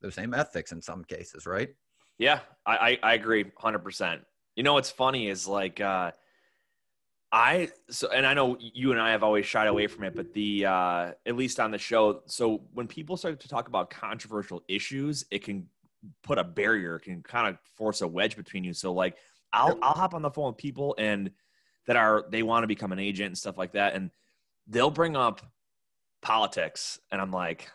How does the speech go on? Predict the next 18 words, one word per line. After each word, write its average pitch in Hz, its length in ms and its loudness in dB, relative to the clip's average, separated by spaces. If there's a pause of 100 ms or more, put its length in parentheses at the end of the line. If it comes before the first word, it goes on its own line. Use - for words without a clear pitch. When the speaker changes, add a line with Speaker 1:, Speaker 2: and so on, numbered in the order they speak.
(140)
Speaker 2:
"Oh 82 160 -6
boy, 76 240 -8
where 85 140 -4
are 92 40 -2
we 101 100 -2
going 92 280 -2
here?" 87 240 -4
Because, 110 300 2
you 139 100 4
know, 151 160 2
it, 123 240 -2
it 123 120 -2
can 147 140 -4
just 139 200 -6
be 143 160 2
a 110 120 2
huge 120 380 -4
dividing 92 800 -2